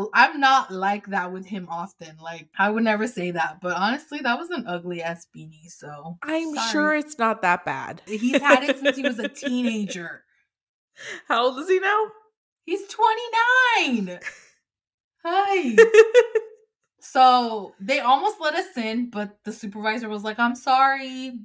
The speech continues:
Speaker 1: The other park is about to have an event and everyone's gonna come here, so I can't let you in." I asked about if we could get a reimbursement on our ticket or at least a parking pass for next time we go. She said, "Go to the ticket booth and ask." Okay, I go to the ticket booth. They say, "Sorry, we don't do that here."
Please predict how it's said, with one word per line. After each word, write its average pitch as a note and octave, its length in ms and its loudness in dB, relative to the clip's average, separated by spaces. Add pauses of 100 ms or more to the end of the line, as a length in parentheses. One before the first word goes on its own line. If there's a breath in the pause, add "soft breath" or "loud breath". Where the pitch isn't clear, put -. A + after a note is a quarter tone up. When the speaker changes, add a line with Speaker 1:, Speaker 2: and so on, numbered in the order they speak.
Speaker 1:
The G#3+ 80 -6
other G#3+ 240 -4
park A#3 340 -4
is G#3+ 100 -12
about G#3 320 -4
to A#3+ 160 -8
have G#3+ 180 -4
an G#3 80 -6
event G3 420 -2
and G3 100 -4
everyone's G3 400 -6
gonna F#3+ 160 -8
come G3+ 220 -6
here, F#3+ 260 -4
so F#3+ 160 -8
I F3+ 60 -10
can't G3 280 -4
let F#3+ 140 -10
you G3+ 200 -4
in." F#3+ 340 -6 (680)
I G#3 120 -2
asked B3 260 2
about B3 340 2
if G#3 80 -6
we G#3 140 -8
could G#3+ 160 -10
get G#3+ 140 -4
a G#3+ 60 -4
reimbursement G#3 640 -8
on G3+ 120 -2
our F3+ 100 -6
ticket C4+ 600 -8
or A#3+ 140 6
at C4+ 140 10
least E4+ 200 -6
a C5+ 160 -2
parking F4 360 -4
pass D#4 340 -4
for A3+ 120 -12
next A3+ 360 -8
time E4+ 180 -4
we F4 100 -8
go. F4 280 -2 (600)
She - 180 -14
said, A#3 260 -2
"Go B3 120 4
to C#4 100 -2
the D4 120 -10
ticket C#4 300 -10
booth A#3 240 -4
and G3+ 100 -2
ask." - 420 -10
Okay, F3 220 -12
I E3 160 -8
go F#3 100 -8
to A#3 80 -6
the B3+ 120 -10
ticket A#3+ 320 -6
booth. G#3+ 180 -10
They G#3+ 140 -6
say, A3 180 -6
"Sorry, D#4 400 2
we C#4+ 140 -6
don't D4+ 200 -6
do C#4+ 100 -8
that C#4 220 0
here." C4 320 -4